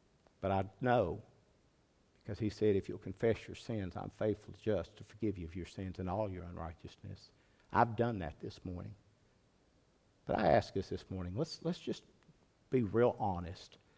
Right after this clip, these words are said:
I mean, you can sweep it under the carpet and you say, "Ah, well, he's just blowing off steam." You, uh, any way you want to respond.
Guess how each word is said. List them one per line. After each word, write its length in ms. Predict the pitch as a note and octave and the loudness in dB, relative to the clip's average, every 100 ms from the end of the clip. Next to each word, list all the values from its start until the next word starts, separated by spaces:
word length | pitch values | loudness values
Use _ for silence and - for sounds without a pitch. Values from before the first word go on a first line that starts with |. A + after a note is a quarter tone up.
| _ _ _ _ _ _ _ _ _ _ _ _ _ _ | _ _ _ _ _ _ _ _ _ _ _ _ _ _
I 60 | G#2+ | -2
mean, 100 | A2 | 2
you 100 | D#3+ | 2
can 60 | |
sweep 300 | - D#3 D#3+ | 4 6 8
it 80 | D3+ | 8
under 140 | D3+ D3 | 6 8
the 60 | |
carpet 360 | C#3+ D3 C#3 C#3 | 10 12 10 2
and 80 | B2 | 0
you 40 | |
say, 140 | - | 6
"Ah, 240 | B2+ B2 B2+ | 10 12 12
well, 140 | A2 G#2+ - - | 8 4 -6 -4
he's 180 | A#2+ C3 | 2 4
just 180 | B2+ - | 2 2
blowing 280 | G#2+ G#2 G2 | 4 4 4
off 160 | F#2+ | -2
steam." 360 | - - G2 G2+ | -4 -4 -2 0
You, 140 | C#3 - - | 0 -2 -6
uh, 520 | A2 A#2 - A2 B2 B2 | -6 -6 -6 -8 -8 0
any 200 | C3 E3+ | 2 4
way 160 | E3 D#3+ | 6 4
you 160 | D#3+ | 4
want 200 | D3+ C#3+ | 0 0
to 40 | D3+ | -2
respond. 560 | C#3 - F#2+ E2+ G2 | -4 -4 -6 -6 -12